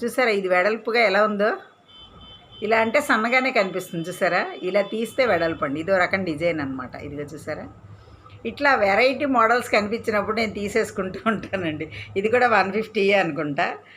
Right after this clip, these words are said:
అంటే కరెక్ట్ రేట్ అయితే నాకు గుర్తులేదండి, నాకు గుర్తున్నంత వరకు చెప్తున్నాను. ఇదొకటి అనమాట. ఇది కూడా,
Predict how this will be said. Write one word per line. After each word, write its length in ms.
అంటే 180
కరెక్ట్ 440
రేట్ 260
అయితే 200
నాకు 240
గుర్తులేదండి, 680
నాకు 200
గుర్తున్నంత 600
వరకు 260
చెప్తున్నాను. 720
ఇదొకటి 340
అనమాట. 300
ఇది 140
కూడా, 220